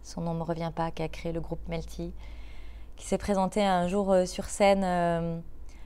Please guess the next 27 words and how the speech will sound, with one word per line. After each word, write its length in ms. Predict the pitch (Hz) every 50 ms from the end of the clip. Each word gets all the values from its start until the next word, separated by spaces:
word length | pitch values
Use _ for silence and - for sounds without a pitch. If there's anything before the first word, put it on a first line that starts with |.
| - - - -
à 100 | - 180
dire, 200 | 175 175 190 190
bah, « 340 | 185 185 180 175 175 170 175 175
Salut, 400 | - 190 185 214 247 262 269 262
moi 120 | 233 214
c'est 160 | 208 - 196
Alexandre, 720 | 185 180 180 - - - 202 208 208 208 214 214 202 190 175
j'ai 140 | 170 175 175
trente-deux 500 | - - - 208 202 196 190 185 180 185
ans, 460 | 196 202 214 220 220 214 214 214 214
je 80 | 208 -
suis 140 | - 196
retraité. » 680 | - - - - 185 175 - 202 196 202 208 214 226 226 - - - - - - - - - - - - - - - - - - -
Je 40 | 170
dis, « 0 | 165 - - 202 202
Ok, 60 | 208
toi 120 | - 185 180
tu 140 | - - 185
m'intéresses. » 680 | 175 180 - - 190 185 185 220 254 254 - - - - - - - - - - - - - - - - -
Et 100 | 196 185
dans 160 | 180 185 185
la 500 | 185 185 185 180 180 175 175 170 170 170
conférence, 640 | 170 - 196 190 - 208 208 208 220 226 226 220 -
il 40 | 185
dit, « 140 | 175 185 190
En 120 | - 208
fait, 320 | 196 247 240 240 247 -